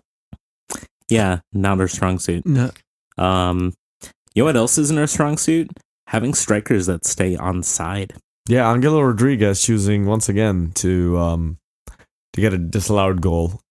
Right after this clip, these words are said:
Speaker 3: Uh, it's really become kind of a trend. But, you know, I, I am gonna choose to, to, uh, you know, show the other side here by quoting a tweet from our friend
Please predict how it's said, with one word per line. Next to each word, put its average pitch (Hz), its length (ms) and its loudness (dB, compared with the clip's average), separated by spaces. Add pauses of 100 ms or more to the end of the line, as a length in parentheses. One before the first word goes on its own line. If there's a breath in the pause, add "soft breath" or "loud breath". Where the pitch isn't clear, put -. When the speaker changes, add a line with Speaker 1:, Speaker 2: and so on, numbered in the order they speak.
Speaker 3:
Uh, 67 400 -4 (220)
it's - 240 -16
really 95 300 -2
become 92 320 -2
kind 92 180 0
of 90 60 0
a 101 40 -2
trend. 92 560 -2 (600 loud breath)
But, 160 240 2
you 190 100 2
know, 185 260 2 (120)
I, 156 180 4
I 160 140 2
am 170 180 2
gonna 160 180 2
choose 151 400 0
to, 143 500 2
to, 123 600 2 (840 loud breath)
uh, 92 520 0 (720)
you 131 100 2
know, 95 300 -2 (220)
show - 340 2
the 143 160 0
other 113 260 2
side 107 400 2
here 113 320 0
by 110 140 -2
quoting 107 360 0
a 104 240 0 (100)
tweet - 300 0
from 120 200 2
our 104 120 2
friend 107 400 0